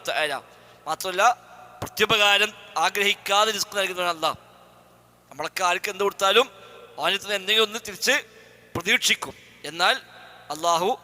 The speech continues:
ഒരിക്കലും അത് പ്രതീക്ഷിക്കുന്നില്ല. "ലാ യുരീദു മിൻകും മിൻ റിസ്ഖിൻ വമാ യുരീദു അൻ യുത്ഇമൂൻ", നിങ്ങൾ അവനെ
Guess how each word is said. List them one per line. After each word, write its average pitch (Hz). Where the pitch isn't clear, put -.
ഒരിക്കലും 165
അത് 165
പ്രതീക്ഷിക്കുന്നില്ല. 151
"ലാ 151
യുരീദു 165
മിൻകും 185
മിൻ 190
റിസ്ഖിൻ 220
വമാ 175
യുരീദു 175
അൻ 165
യുത്ഇമൂൻ", 139
നിങ്ങൾ 196
അവനെ 220